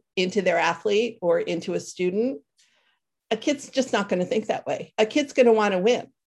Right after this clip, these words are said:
Um, and so it's really on the adults in the room to, to turn that around and give value to that.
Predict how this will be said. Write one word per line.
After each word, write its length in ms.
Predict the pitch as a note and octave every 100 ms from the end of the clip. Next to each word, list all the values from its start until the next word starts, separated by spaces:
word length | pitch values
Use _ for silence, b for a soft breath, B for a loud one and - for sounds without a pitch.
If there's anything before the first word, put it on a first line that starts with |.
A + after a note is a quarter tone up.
| _ _ _ _ _
Um, 480 | - E3 E3 - F3+ - _ -
and 220 | G3 G3
so 360 | - A3 G3+ G3
it's 200 | F#3+ G#3+
really 460 | G#3+ A3+ G#3 F3
on 160 | F#3+ F#3
the 140 | F3
adults 420 | E3+ F3+ F3+ F3+
in 80 | G3
the 100 | F3+
room 320 | E3 C#3+ F3 - _ _ _ _ _ _ _ _ _ _ -
to, 320 | G#3 E3+ D#3+ - -
to 100 | G3
turn 320 | - F#3+ F3
that 180 | E3+ D#3+
around 480 | E3 E3 D#3+ F#3 - _
and 280 | F#3 F3 E3+
give 160 | E3+ D#3
value 440 | D#3+ D#3 E3 E3
to 220 | D#3+ -
that. 240 | D#3 C3+